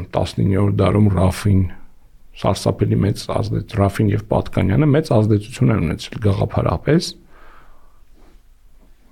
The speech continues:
հենց, ը, ձևավորելու հայկական ազգային, չգիտեմ, գաղափարն-, ը, ազգային անկախ-, ամ-, պետա-, անկախության խնդիրները, ազգային գաղափարներին նվիրվածության խնդիրները,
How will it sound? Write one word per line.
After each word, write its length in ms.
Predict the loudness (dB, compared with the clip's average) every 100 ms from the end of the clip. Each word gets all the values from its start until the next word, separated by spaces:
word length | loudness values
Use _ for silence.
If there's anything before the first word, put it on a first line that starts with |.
| -8
հենց, 260 | -6 -6 -10 -8
ը, 140 | -6 -4 -4 0
ձևավորելու 680 | 4 6 6 6 6 6 4 4
հայկական 640 | 2 2 -2 2 2 2 -2 -10 -20 -20 -20 -20 -20 -16 -2
ազգային, 600 | 0 2 4 4 4 2 -2 -6
չգիտեմ, 500 | -10 -8 -6 -8 -10 -16 -20 -20 -20 -20 -20 -20 -20 -20 -20 -20 -20 -20 0
գաղափարն-, 680 | 2 2 0 2 2 2
ը, 200 | 4 4 4 4
ազգային 480 | 4 4 4 4 2
անկախ-, 380 | 2 0 -2 -2 -2
ամ-, 260 | -2 -2 -4 -4
պետա-, 320 | -2 2 2
անկախության 680 | 2 2 2 0 0 2 0
խնդիրները, 680 | 0 -2 0 2 2 2 0 -2 -2
ազգային 500 | -2 0 2 4 4
գաղափարներին 760 | 2 0 0 2 2 2 2 0
նվիրվածության 720 | 0 -2 0 -2 -4 0 0
խնդիրները, 520 | 0 -6 -2 0 0